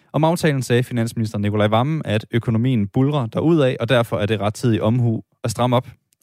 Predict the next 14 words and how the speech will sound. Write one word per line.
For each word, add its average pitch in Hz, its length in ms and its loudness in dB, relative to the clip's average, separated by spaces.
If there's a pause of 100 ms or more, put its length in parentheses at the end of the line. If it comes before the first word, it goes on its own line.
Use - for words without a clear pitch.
(120)
Formanden 135 440 0
for 107 140 -2
Kommunernes 110 600 -2
Landsforening, 117 580 -4
Martin 110 280 -6
Dam, 143 220 2 (520)
er 143 140 0
enig 156 360 0
i 117 80 -2
den 139 100 -2
sidste - 320 -2
del 98 160 0 (120)
af 110 80 -2
citatet. 95 440 -2